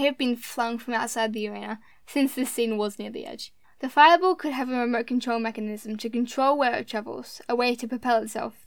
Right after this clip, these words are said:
and a G P S so that it, so that it could travel to the place that the game makers wanted it to go.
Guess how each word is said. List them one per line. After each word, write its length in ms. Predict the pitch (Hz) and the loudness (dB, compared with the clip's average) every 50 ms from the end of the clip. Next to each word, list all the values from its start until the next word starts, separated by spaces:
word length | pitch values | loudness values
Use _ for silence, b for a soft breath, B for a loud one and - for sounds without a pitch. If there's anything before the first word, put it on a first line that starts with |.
| - - | -10 -6
and 200 | - 247 240 214 | -2 -2 0 0
a 80 | 220 226 | 0 0
G 180 | 226 254 262 | 0 0 -2
P 220 | 254 - 269 247 226 | -2 0 2 4 4
S 200 | 214 220 208 - | 4 2 0 -2
so 120 | - 220 | 0 0
that 240 | 220 208 220 226 - | 0 0 -2 -4 -2
it, 200 | - 226 220 - - | 0 -2 0 -2 -6
so 260 | - - 233 220 220 | -2 2 4 4 4
that 180 | 220 220 - | 4 4 2
it 140 | - 208 208 | 0 -4 -6
could 180 | - - 208 208 | -4 -6 -6 -4
travel 300 | - 220 214 208 202 208 | -4 -4 -4 -4 -6 -8
to 100 | - - | -10 -10
the 80 | 202 | -12
place 340 | 196 - - - 208 208 - - | -12 -12 -12 -12 -12 -12 -12 -12
that 120 | 202 196 | -10 -10
the 80 | 196 202 | -10 -10
game 200 | 202 190 196 196 | -8 -10 -10 -10
makers 360 | 185 190 - - 190 185 - - - | -10 -12 -12 -14 -14 -16 -16 -12 -8
wanted 280 | 190 196 202 - - - | -6 -6 -6 -8 -10 -12
it 140 | - - - | -12 -12 -12
to 80 | - | -8
go. 200 | 220 196 - - | -6 -6 -6 -6